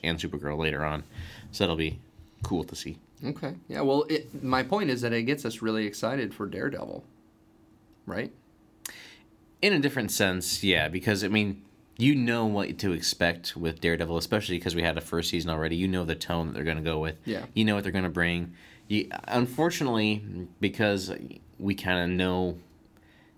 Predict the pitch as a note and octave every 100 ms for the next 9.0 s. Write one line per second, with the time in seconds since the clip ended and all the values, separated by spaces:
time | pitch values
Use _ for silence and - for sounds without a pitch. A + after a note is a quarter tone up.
0 | _ - F#2 G2 F#2 F2 - G2 F#2+ G2+
1 | G2+ G2 - - - - G#2 G2 F#2 -
2 | F#2 F#2 F2+ D2+ - - - F#2 F2 F2+
3 | F2+ E2+ F2 F2 F2+ F2 E2+ F2 D#2+ -
4 | D#2 E2 E2 - - - - - - -
5 | - A2 G2 - A2 A2 A2+ - G#3+ G#3
6 | - D3+ A#2 G#2+ A2 A2+ A2+ G#2 G2+ F#2+
7 | G2+ - - - - _ - G2+ G2 F2+
8 | G2 F#2+ F2+ E2+ F#2+ F#2+ F#2+ F2+ F2+ E2+